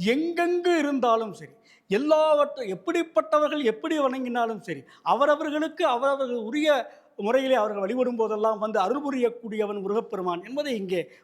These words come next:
வர்ணிக்கிறார். "கொடுந்தொழில் வல்விர் குலகிய காணவர்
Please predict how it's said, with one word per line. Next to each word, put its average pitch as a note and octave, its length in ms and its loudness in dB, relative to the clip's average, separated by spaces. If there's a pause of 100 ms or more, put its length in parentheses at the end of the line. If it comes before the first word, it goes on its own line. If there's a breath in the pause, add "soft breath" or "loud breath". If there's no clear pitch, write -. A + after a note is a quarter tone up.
வர்ணிக்கிறார். F#3+ 540 -6 (440)
"கொடுந்தொழில் A3 760 2 (400)
வல்விர் A3+ 720 0
குலகிய G3+ 760 0
காணவர் F3+ 600 -2